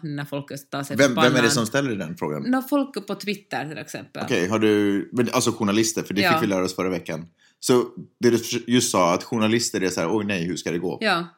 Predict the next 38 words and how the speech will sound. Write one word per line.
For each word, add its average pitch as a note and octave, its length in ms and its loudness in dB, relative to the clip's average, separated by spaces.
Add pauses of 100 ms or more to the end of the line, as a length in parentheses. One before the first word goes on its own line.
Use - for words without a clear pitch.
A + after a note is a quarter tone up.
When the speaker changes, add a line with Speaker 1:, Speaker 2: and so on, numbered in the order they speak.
(200)
Speaker 2:
Okej. G3 300 -10 (180)
Speaker 1:
Och, G#3+ 300 -6
eh, G3+ 80 0
samtidigt A3+ 340 -2
får, - 120 -10
har G3 80 -2
ju F#3 220 -2
YLE F3 180 -2
samarbetsförhandlingar, D#3 840 -6
så D#3 120 -10
det D#3+ 60 -8
är - 20 -6
en D#3+ 80 -6
massa E3 200 -10
människor D#3 260 -8
som D3+ 100 -14
kommer D3 120 -10
att D3 80 -14
få D#3 60 -12
sparken D3 720 -8
Speaker 2:
Mhm. A#2+ 380 -2
Speaker 1:
nu D3+ 280 -10 (100)
i D3+ 220 -8
höst. E3 420 -14 (640)
Speaker 2:
Vilket C#3 300 6
passar C3 220 4
bra D3 260 6
att A2+ 80 2
de A2 120 0
vill G#2 120 2
flytta A2+ 240 -2
över A2+ 180 0
materialet G2+ 580 -2
till F2 340 -2
webben A#2 440 -2
då, F2+ 180 0
eftersom F2 440 -4
det F#2+ 300 0